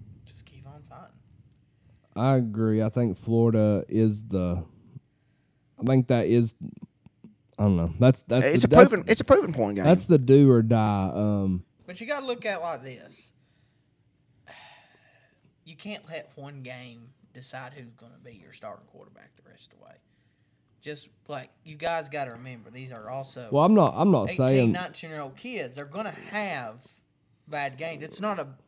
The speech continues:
Speaker 1: game you want to be bad. But then again, from, from my side of it, like, you, you can't, now look,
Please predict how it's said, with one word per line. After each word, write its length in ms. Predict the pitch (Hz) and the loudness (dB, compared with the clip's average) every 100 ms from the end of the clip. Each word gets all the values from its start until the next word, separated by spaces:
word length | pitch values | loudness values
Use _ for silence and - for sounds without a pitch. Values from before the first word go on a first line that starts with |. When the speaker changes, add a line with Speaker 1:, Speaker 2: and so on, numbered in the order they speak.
| 151 | -8
Speaker 1:
game 300 | 170 190 165 | -6 -6 -8
you 140 | 165 143 | -16 -16
want 420 | 135 160 - - | -12 -12 -12 -14
to 80 | 143 | -14
be 160 | 131 | -14
bad. 500 | 107 135 185 120 107 _ _ _ _ _ _ _ _ | -10 -8 -6 -8 -12 _ _ _ _ _ _ _ _
But 100 | 135 | -14
then 120 | 170 | -14
again, 180 | 160 180 - 165 | -14 -18 -20 -12
from, 260 | 175 165 - | -10 -10 -10
from 180 | 175 170 | -12 -6
my 220 | 202 311 | -6 -6
side 360 | - 180 156 | -6 -4 -4
of 160 | 147 147 | -6 -8
it, 120 | 156 | -10
like, 320 | 151 143 123 - _ _ _ _ _ _ _ _ _ - | -8 -8 -8 -14 _ _ _ _ _ _ _ _ _ -20
you, 140 | 165 175 | -20 -18
you 120 | 180 | -16
can't, 340 | 226 254 - _ | -10 -10 -10 _
now 200 | 175 196 | -10 -8
look, 260 | 196 175 - | -6 -6 -8